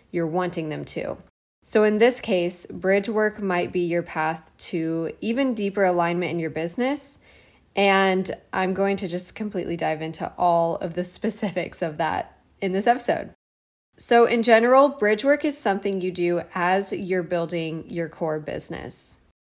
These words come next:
or even as you're dreaming up your core business or you're drafting your core business.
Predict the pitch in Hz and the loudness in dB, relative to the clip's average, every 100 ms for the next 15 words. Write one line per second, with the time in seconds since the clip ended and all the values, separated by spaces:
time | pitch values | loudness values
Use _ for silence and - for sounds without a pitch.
0 | _ _ 214 247 254 233 208 202 180 190 | _ _ 10 10 8 4 2 2 4 4
1 | 190 185 180 175 175 - _ - 202 196 | 4 2 2 0 -4 -20 _ 2 2 4
2 | 190 196 208 214 202 214 196 180 190 190 | 4 4 4 2 0 4 2 4 0 0
3 | 185 190 - - - 170 170 170 160 156 | -2 -2 -4 -8 -2 -2 0 -2 -4 -8
4 | 156 175 175 185 190 180 175 165 - 170 | -4 2 2 2 -2 -2 -2 -4 -2 -4
5 | 160 165 160 165 170 - | -2 -6 -4 -6 -6 -8